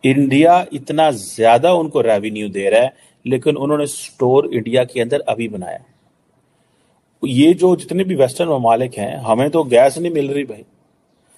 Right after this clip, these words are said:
हम तो gas नहीं ले सकते। ठीक है, हमारे तो, अ, छोटे मोटे कारोबार नहीं चल रहे यहाँ पे।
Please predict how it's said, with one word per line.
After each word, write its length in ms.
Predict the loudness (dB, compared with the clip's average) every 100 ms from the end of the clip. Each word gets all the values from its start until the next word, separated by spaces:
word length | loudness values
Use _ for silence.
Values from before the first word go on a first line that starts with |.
| _ -4
हम 140 | -2 0
तो 100 | 0
gas 360 | 2 2 0
नहीं 140 | -4 -2
ले 180 | -2
सकते। 360 | -2 -8 -12 -16 -16 _ _ _ _ _ _ -10
ठीक 280 | -4 -2 0
है, 220 | 0 -2 -10 -20 -6
हमारे 340 | 0 4 4 2
तो, 240 | -2 -4
अ, 300 | -6 -6 -6
छोटे 260 | -4 -2 0
मोटे 220 | -2 -2
कारोबार 480 | 2 2 2 0 0
नहीं 120 | -2
चल 200 | -2 -2
रहे 200 | -4 -6
यहाँ 200 | -6
पे। 120 | -10